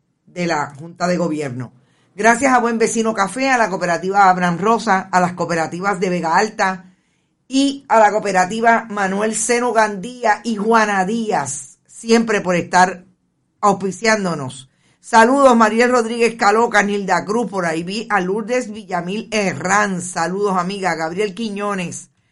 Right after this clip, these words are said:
Carmen Negrón, Ivonne Padua, Josian Ortiz.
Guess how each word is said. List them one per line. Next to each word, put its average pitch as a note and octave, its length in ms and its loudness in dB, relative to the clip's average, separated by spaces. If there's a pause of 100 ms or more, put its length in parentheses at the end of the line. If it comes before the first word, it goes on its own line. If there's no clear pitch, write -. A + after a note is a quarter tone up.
(320)
Carmen A3 460 2
Negrón, G#3+ 500 2
Ivonne F#3+ 340 -2
Padua, G#3+ 400 4
Josian A3+ 400 0
Ortiz. A#3 760 -4